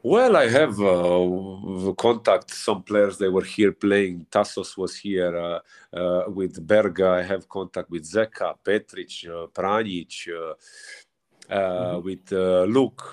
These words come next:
Speaker 1: I'm in contact. Uh, who else? Let me remember that. Maybe, uh, let me see. I think that would be, you know,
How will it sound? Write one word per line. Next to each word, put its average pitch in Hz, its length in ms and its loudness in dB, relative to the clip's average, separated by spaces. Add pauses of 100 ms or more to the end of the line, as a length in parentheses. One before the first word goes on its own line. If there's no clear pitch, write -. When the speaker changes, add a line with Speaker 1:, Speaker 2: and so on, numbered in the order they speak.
(420)
Speaker 1:
I'm 101 220 -6
in 95 140 -10
contact. 92 680 -10
Uh, 82 440 -8 (180)
who 101 140 2
else? 92 320 -4
Let 90 160 -4
me 87 120 -6
remember 82 480 -4
that. 78 240 -6 (260)
Maybe, 82 520 -4 (1160)
uh, 90 540 4 (1600)
let 90 460 -8
me 87 140 -4
see. 95 520 -4 (520)
I 147 120 4
think 180 200 -4
that 165 180 2
would 135 160 -4
be, 151 120 4
you 113 160 4
know, 92 200 2